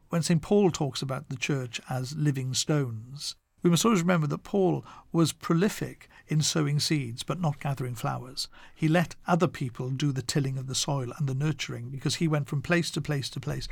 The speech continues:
to ensure that the gospel message was proclaimed. So sometimes we've got to be content just to sow those seeds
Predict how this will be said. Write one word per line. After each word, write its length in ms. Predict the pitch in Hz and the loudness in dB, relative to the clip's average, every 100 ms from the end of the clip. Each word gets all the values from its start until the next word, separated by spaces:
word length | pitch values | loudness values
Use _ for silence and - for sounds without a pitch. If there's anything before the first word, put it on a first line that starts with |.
| - - | -10 -8
to 100 | - | -4
ensure 360 | 139 - 175 160 | -2 2 4 2
that 160 | 143 147 | 0 -4
the 100 | 147 | -6
gospel 440 | - 160 - 156 | -2 -2 -2 -2
message 480 | 135 135 - 131 - | -4 -4 -6 -8 -8
was 140 | 135 | -10
proclaimed. 580 | - 120 - 131 120 117 - _ _ | -8 -10 -8 -8 -10 -14 -20 _ _
So 200 | - 156 | 2 4
sometimes 580 | - 208 175 151 135 - - - | 4 2 4 2 2 -6 -14 0
we've 160 | 165 156 | 2 2
got 100 | 151 | 0
to 60 | |
be 120 | 143 143 | -2 -2
content 460 | 143 135 151 131 | -2 0 0 0
just 220 | - 151 - | -2 -2 0
to 60 | |
sow 220 | - 160 | 2 2
those 220 | 135 135 - | 2 -2 0
seeds 500 | 160 127 117 - | 0 -2 -6 -10